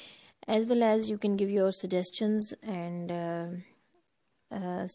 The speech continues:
suggestions to improve this channel or to, mm, tell me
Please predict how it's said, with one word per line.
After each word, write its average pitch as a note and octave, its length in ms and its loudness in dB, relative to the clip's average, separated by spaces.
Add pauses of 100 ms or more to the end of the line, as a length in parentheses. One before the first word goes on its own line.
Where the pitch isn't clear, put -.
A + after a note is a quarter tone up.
suggestions F#3+ 460 0
to - 100 -4
improve A3 380 -2
this B3 180 -2
channel G#3 460 2
or F3 480 0
to, F3+ 440 -4 (680)
mm, G3 360 0
tell G#3 200 4
me A3 360 2